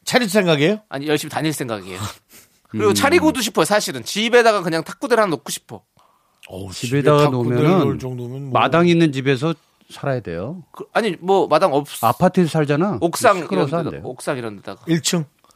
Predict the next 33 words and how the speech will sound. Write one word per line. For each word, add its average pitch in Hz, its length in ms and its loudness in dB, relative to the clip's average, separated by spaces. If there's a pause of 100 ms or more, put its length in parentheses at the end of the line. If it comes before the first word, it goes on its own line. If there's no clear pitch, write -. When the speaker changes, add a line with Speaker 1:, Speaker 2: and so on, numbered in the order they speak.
Speaker 3:
네. 104 140 2
Speaker 1:
일 156 80 2
층 180 200 0
마루 139 220 2
넓은 131 340 -2
집. 113 120 -12
Speaker 2:
네, 139 280 2
뭐 131 100 -4
Speaker 1:
방 127 120 2
Speaker 2:
그런 170 140 4
Speaker 1:
하나, 170 100 2
Speaker 2:
데, - 60 -4
어. 151 100 2
Speaker 1:
방 156 160 2
하나 175 140 0
쳐가지고 196 480 0
그냥 143 240 -4
Speaker 2:
네. 123 340 -4
Speaker 1:
넓게. 151 420 -2 (400)
Speaker 2:
네, 120 220 -6
그리고 185 180 -2
제가 190 260 2
또 190 440 4 (240)
사실 180 300 -2 (420)
이천이십 170 1400 -2
년, 143 540 2
Speaker 1:
네. 139 100 -2
Speaker 2:
어, 113 240 -2
부산 143 500 -2
세계 175 280 -2
선수권 165 420 -4
대회 113 220 0
탁구 127 600 -6